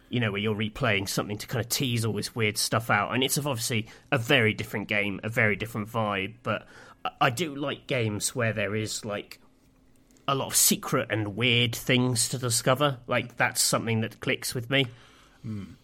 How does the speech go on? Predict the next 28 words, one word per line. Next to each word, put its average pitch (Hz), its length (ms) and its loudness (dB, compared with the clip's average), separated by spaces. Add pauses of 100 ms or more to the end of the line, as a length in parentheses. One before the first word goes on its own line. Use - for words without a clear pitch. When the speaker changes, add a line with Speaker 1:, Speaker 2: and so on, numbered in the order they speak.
(260)
Speaker 2:
Does 147 180 2
this 214 160 4
producer 160 500 0
still 139 200 4
make 135 240 0
stuff - 240 0
for - 80 -10
Square 82 260 -4
Enix? - 360 -12 (1000)
Speaker 1:
Um, 294 680 2 (240)
uh, 294 440 4
I 262 180 2
th-, 214 160 -8
haven't. 302 340 2
I, 214 160 4
I, 180 360 0
uh, 151 200 0 (200)
to - 120 -4
be 170 100 0
fair, 165 240 8
I 127 140 8
haven't. 123 240 0
I 120 120 4
haven't 123 200 2
looked 131 340 -2
'cause - 140 -8
he's. 269 320 -6
Um, 156 400 2